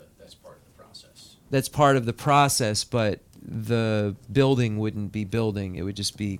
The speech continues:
Speaker 2: there once you got to the single-pointed place.
Speaker 1: Okay.
Speaker 2: You know what I mean? You wouldn't have to build it each time. You'd get to the point where it was built. The object of observation would be in its total form once you achieve it.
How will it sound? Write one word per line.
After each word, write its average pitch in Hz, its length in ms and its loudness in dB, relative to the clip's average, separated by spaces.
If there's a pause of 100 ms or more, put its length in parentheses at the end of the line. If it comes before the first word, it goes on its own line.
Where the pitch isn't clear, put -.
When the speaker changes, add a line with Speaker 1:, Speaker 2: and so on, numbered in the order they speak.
(120)
Speaker 2:
there 101 580 -4
once 104 260 -6
you 98 60 -12
got 104 380 -4
to 113 200 -4
the 95 100 -8
single-pointed 98 840 -8
place. - 500 -14 (480)
Speaker 1:
Okay. - 240 -20 (160)
Speaker 2:
You 131 120 -4
know 127 80 0
what 117 100 -2
I 113 40 -2
mean? 117 280 -4 (420)
You 135 80 -2
wouldn't 139 220 2
have 139 120 2
to 120 80 -4
build 117 360 -2
it 98 80 -4
each 95 240 -10
time. 90 320 -8 (420)
You'd 110 180 -8
get 123 180 -2
to 123 100 -6
the 113 80 -4
point 107 260 -6
where 107 140 -4
it - 20 -4
was 98 120 -8
built. 101 300 -8 (1800)
The 113 140 -2
object 107 320 -4
of 101 100 -6
observation 98 680 -6
would 82 120 -10
be 92 220 -6 (120)
in 92 160 -10
its 98 140 -10
total 95 460 -8 (120)
form 85 440 -10 (540)
once 98 260 -6
you 98 60 -4
achieve 92 360 -6
it. - 160 -12